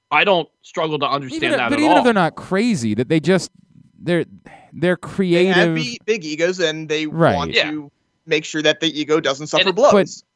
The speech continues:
Speaker 2: But,
Speaker 1: and
Speaker 2: but
Speaker 1: in some, and in some ways, it makes them crazy because they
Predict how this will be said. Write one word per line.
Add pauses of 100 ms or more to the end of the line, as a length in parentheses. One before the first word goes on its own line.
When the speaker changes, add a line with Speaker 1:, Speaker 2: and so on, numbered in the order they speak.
(100)
Speaker 2:
But,
Speaker 1:
and
Speaker 2:
but
Speaker 1:
in
some,
and
in
some
ways,
it
makes
them
crazy
because
they